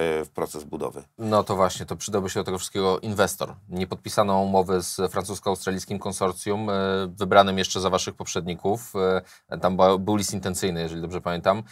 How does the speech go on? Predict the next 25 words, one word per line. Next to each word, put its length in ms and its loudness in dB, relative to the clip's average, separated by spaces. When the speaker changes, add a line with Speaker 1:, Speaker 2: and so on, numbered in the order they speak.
Speaker 2:
E, 280 2
miał 180 2
być 140 -4
strategicznym 540 -4
inwestorem 420 -4
C 120 -10
P 120 -6
K. 260 8
Rozumiem, 280 0
że 140 -6
nie 80 -2
dojdzie 220 4
do 60 0
tego, 180 -4
nie 100 -4
dojdzie 160 0
do 80 -2
podpisania 420 -8
tej 140 -6
umowy. 340 -8
Speaker 1:
W 40 -16
tej 120 4
chwili 200 -4
spółka 340 0
pracuje, 560 0